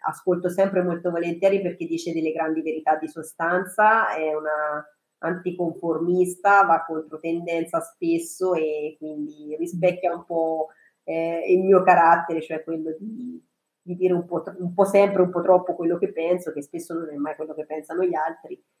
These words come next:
e, e mi piace perché poi quando è stata prima anche delle, de-, de-, de-, de-, della, della seconda gravidanza, insomma, è stata una grandissima atleta, ecco, in Italia non, cioè, se c'era lei, eh, c'era lei,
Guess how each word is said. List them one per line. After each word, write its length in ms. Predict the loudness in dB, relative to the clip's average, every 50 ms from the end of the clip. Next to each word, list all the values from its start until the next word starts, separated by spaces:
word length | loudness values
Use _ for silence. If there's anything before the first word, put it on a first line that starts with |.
| _ _ _ _
e, 600 | -10 -8 -8 -6 -6 -6 -6 -6 -6 -6 -2 -2
e 60 | -2 0
mi 140 | -2 -2
piace 400 | 0 4 6 6 6 6 2 -2 -4
perché 260 | -6 -10 -10 -12 -8
poi 400 | -4 -2 -2 0 -2 -2 -4 -6 -6
quando 400 | -6 -4 -4 -4 -4 -4 -2 -2 -4
è 40 | -4
stata 600 | -2 0 0 0 0 0 -4 -4 -4 -6 -10 _ _ _ _ _ _ _ _ _ _ _ _ _ _
prima 280 | -4 -2 0 0 2 2
anche 280 | 2 0 0 0 -2 -2
delle, 800 | -2 -2 -4 -4 -6 -8 -6 -6 -4 -4 -4 -4 -4 -6 -6 -8
de-, 340 | -10 -10 -8 -10 -10 -12 -12
de-, 160 | -16 -18 -18
de-, 180 | -16 -18 -18 -18
de-, 180 | -16 -18 -18 -18 _ _
della, 320 | _ -6 -4 -2 -2 -2 -4 -4
della 180 | -6 -6 -6 -6
seconda 400 | -6 -6 -4 -2 2 4 4 4
gravidanza, 580 | 4 4 4 2 2 2 2 2 0 0 -2
insomma, 220 | -4 -2 -4 -4 -6
è 40 |
stata 240 | -6 -10 -10 -10 -10
una 120 | -10 -12 -10
grandissima 800 | -10 -10 -8 -8 -8 -10 -12 -14 -14 -12 -12 -12 -12 -14 -16
atleta, 500 | _ -6 -2 -2 -2 -2 -4 -8 -12 -12 -12
ecco, 180 | -14 _ -14
in 80 | -14 -14
Italia 380 | -10 -6 -2 0 0 2 0 0
non, 300 | -2 -6 -8 -10 -12 -16 -20 -20 _ _ _ _ _ _
cioè, 140 | _ _ _ _ _
se 200 | _ _ -8 -6
c'era 300 | -2 0 2 4 4 4
lei, 680 | 4 2 2 2 2 2 2 2 0 -2 -4 -8 -12 _ _ _ _ _ _ _ _
eh, 500 | -16 -12 -10 -10 -10 -10 -12 -12 -14 -12 -8
c'era 260 | -4 -4 -4 0 2
lei, 540 | 4 4 6 6 4 4 2 0 -2 -2